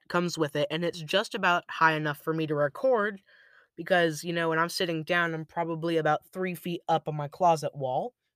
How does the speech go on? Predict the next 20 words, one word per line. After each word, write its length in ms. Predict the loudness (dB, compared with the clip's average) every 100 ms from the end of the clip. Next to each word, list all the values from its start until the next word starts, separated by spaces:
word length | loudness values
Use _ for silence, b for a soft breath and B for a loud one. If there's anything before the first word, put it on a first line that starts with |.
| _ -12
which 140 | -2
I 60 | 2
haven't 320 | 6 6 4
hit 220 | -2 -2
yet 220 | 2 2 2
this 220 | -2 -2
episode. 520 | -6 -6 -6 -2 0
And 180 | 0 0
even 180 | 0 0
if 140 | 0
I 80 | 0
hit 200 | 0 2
it, 180 | 2 0 b b b 2
maybe 220 | 4 4
my 120 | 4
mic 260 | 2 2 0
wouldn't 240 | -6 -6
pick 140 | -10 -2
it 80 |
up. 180 | 0 0